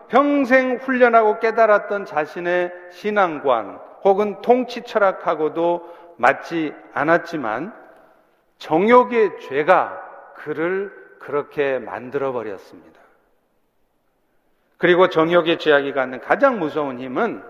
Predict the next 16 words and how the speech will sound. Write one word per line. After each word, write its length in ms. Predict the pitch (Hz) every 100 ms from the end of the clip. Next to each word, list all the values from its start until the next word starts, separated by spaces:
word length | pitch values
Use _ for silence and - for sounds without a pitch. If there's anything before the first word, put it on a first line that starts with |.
| - _ _
이거예요. 580 | 110 117 131 104 95 - - - _ _
신앙의 540 | - - 214 196 175
성장을 640 | 151 156 143 123 123 165 190 - - _ _
지속적으로 800 | - - 240 294 - 247 226 196
방해한다는 580 | 131 113 98 95 55 -
거죠. 200 | - _ _ _ _ - -
더 120 | 185
정확하게 540 | 175 185 190 190 185
말하면 580 | 170 143 139 165 214 127 - - -
모든 420 | 147 208 269 269
영적 460 | 175 185 202 233 220
성장의 520 | 233 233 220 202 175
길을 680 | - 151 185 185 107 - - -
이 180 | 226
정욕의 640 | - 151 180 226 226 196 170
죄가 580 | 151 135 165 190 110